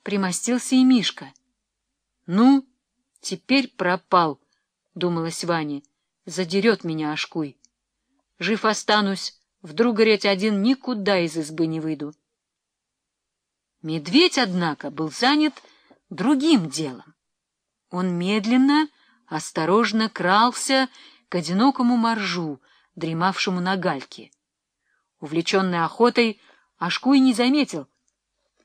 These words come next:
ни мальчика, ни медвежонка, находившихся совсем близко от него, в каких-нибудь пятидесяти шагах. Да и ветер тянул от медведя,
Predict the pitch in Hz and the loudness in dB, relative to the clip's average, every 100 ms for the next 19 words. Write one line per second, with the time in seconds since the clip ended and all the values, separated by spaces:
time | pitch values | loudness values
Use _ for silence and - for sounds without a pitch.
0 | - - 196 208 240 330 - 285 285 269 | -20 -8 -2 4 6 6 4 2 2 2
1 | - _ _ - 208 311 262 240 254 220 | 0 _ _ 2 6 6 6 2 2 4
2 | 202 180 175 - _ _ - 170 190 202 | 2 0 -4 -8 _ _ -8 -2 0 0
3 | 254 - 226 - 214 - 220 - 330 359 | -2 -2 -4 -4 -4 -4 -4 -2 -2 0
4 | 311 330 294 - 269 262 262 233 160 - | 4 6 4 2 2 2 2 2 0 -4
5 | - - _ - 262 262 320 320 285 302 | -16 -20 _ -2 0 2 2 4 6 4
6 | - _ _ _ _ 320 320 320 247 - | 2 _ _ _ _ 0 4 4 2 -2
7 | 240 277 - 277 214 131 - _ _ _ | -4 -2 0 0 0 -6 -14 _ _ _
8 | _ _ _ _ _ _ 165 277 302 320 | _ _ _ _ _ _ 0 4 4 4
9 | 294 254 - 254 247 220 208 208 208 180 | 2 0 2 4 4 2 0 -2 -2 -2
10 | 180 190 170 165 | 0 0 0 -4